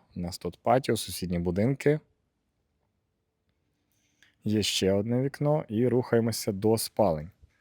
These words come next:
Мені особисто дуже подобається спальні, розташування близько, буде цікаво. Перша спальня, двоспальне ліжко, шафа і також маємо невелике вікно, яке виходить в патіо.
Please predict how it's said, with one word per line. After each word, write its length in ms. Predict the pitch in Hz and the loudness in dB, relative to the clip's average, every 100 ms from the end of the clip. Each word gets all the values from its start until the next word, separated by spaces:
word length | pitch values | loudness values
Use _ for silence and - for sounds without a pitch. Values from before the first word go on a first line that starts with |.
| _ _ _ _ 117 | _ _ _ _ 2
Мені 140 | 143 | 4
особисто 480 | 135 113 120 - 110 | 4 4 2 4 4
дуже 180 | 107 101 | 4 2
подобається 500 | 107 101 101 98 107 | 2 2 2 -2 -4
спальні, 520 | - 120 143 160 160 | 2 4 6 4 2
розташування 680 | 107 - 110 - 98 90 92 | -2 -6 -8 -4 -2 -2 -2
близько, 640 | 98 139 - - 135 139 _ _ - - _ - | 2 2 2 0 0 0 _ _ -20 -20 _ -6
буде 300 | 98 101 101 | 0 2 0
цікаво. 640 | - 98 117 131 147 135 - | -2 0 4 6 6 2 2
Перша 340 | 117 101 - | 4 4 2
спальня, 380 | - - 135 143 | 0 6 6 6
двоспальне 480 | 113 104 - 104 107 | 2 0 2 2 2
ліжко, 460 | 113 113 - 98 - _ _ _ | 0 -2 0 -2 -2 _ _ _
шафа 640 | - - 107 104 - 147 156 _ - _ | -8 0 2 4 6 6 4 _ -20 _
і 140 | 120 | -6
також 440 | 120 - 110 110 - | -2 -2 -2 -2 -4
маємо 260 | 101 104 | -2 0
невелике 520 | 104 107 104 95 85 90 | 0 2 2 0 -2 -6
вікно, 440 | 90 107 123 143 - - - _ | -6 0 0 0 -4 -20 -20 _
яке 380 | - 95 - 117 | -4 -2 0 0
виходить 600 | 127 95 - 101 104 - | 0 -2 0 0 0 -4
в 80 | - | -8
патіо. 560 | - 87 80 110 123 | 0 0 0 0 0